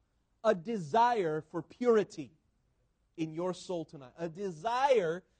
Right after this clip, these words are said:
of not just apologizing to God, "God, I'm sorry for what I did again."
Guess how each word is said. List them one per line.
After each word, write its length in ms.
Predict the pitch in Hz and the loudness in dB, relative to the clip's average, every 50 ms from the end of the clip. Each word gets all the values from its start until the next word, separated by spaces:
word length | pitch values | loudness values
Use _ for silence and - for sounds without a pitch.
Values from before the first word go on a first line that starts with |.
| _ _ _ _ _ _ _ - | _ _ _ _ _ _ _ 2
of 160 | 214 226 202 | 4 4 4
not 300 | 220 226 269 311 349 339 | 2 0 0 0 0 0
just 240 | - 339 311 - - | 0 -2 -2 -2 0
apologizing 960 | 269 - - - 254 247 254 254 240 214 160 175 180 185 185 170 180 180 170 | -2 -2 0 2 2 2 4 4 2 2 0 0 -4 -4 -4 -4 -6 -10 -10
to 100 | - 175 | -10 -10
God, 300 | 160 156 160 156 156 147 | -6 -4 -2 -2 -2 -2
"God, 180 | 135 139 131 127 | -4 -4 -4 -4
I'm 140 | 131 131 127 | -4 -6 -10
sorry 640 | - - - 120 117 120 120 117 113 113 117 113 107 _ - | -14 -10 -8 -8 -6 -4 -6 -6 -6 -10 -14 -14 -16 _ -18
for 100 | 120 117 | -16 -12
what 160 | 120 120 120 | -10 -8 -8
I 80 | 123 | -8
did 280 | 123 123 127 123 120 - - | -8 -8 -12 -12 -12 -14 -16
again." 840 | - 135 127 113 131 147 139 135 123 117 107 104 101 101 101 104 107 | -20 -20 -18 -14 -12 -10 -10 -8 -10 -10 -12 -16 -18 -20 -20 -20 -20